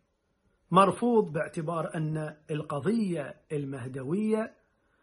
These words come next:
ليست من قبيل القضايا الفطرية التي يذكرها علماء المنطق، وإنما هي قضية تحتاج إلى إقامة دليل من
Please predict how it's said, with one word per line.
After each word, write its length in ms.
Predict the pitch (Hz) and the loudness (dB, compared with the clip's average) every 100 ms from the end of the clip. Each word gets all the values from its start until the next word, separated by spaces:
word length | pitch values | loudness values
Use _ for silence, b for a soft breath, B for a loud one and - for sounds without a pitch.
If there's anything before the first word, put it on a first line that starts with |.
| _ - | _ 0
ليست 480 | 294 269 - 208 180 | 2 2 2 0 2
من 180 | 185 | 0
قبيل 460 | 165 175 147 175 165 | 0 -2 -2 -2 0
القضايا 1040 | 151 147 156 147 165 156 165 160 170 160 | -2 -2 -2 -2 -2 0 0 -2 -4 -6
الفطرية 920 | 151 - 151 147 143 170 180 165 151 143 | -6 -6 -8 -6 -4 -4 -2 -2 -2 -4
التي 300 | 147 143 160 | -6 -6 -6
يذكرها 520 | 135 123 160 151 147 | -8 -4 -4 -2 -2
علماء 640 | 131 143 127 151 170 - _ _ 165 | -4 -6 -4 -2 -4 -4 _ _ -6
المنطق، 720 | 143 139 143 131 123 - - _ _ _ _ - b b b | -4 -4 -4 -6 -10 -16 -20 _ _ _ _ -20 b b b
وإنما 680 | 180 254 240 190 160 147 131 | 2 4 4 4 0 -2 -2
هي 340 | 208 180 135 - | 0 0 -2 -4
قضية 640 | 147 165 220 220 233 247 - _ _ _ _ _ _ - | -2 0 0 2 2 0 -6 _ _ _ _ _ _ 0
تحتاج 600 | 156 - - 196 196 151 | 0 0 2 4 4 0
إلى 520 | 175 190 196 190 185 | -4 -2 0 0 -2
إقامة 1000 | 170 156 160 185 196 196 196 - 208 254 - _ | -6 -6 -2 0 0 -2 -2 -2 -2 -2 -6 _
دليل 1040 | 127 147 139 156 180 156 143 170 151 131 117 _ _ _ - | -6 -2 0 0 -2 -4 -2 -2 -2 -4 -10 _ _ _ -4
من 380 | 151 170 170 165 | 2 2 2 0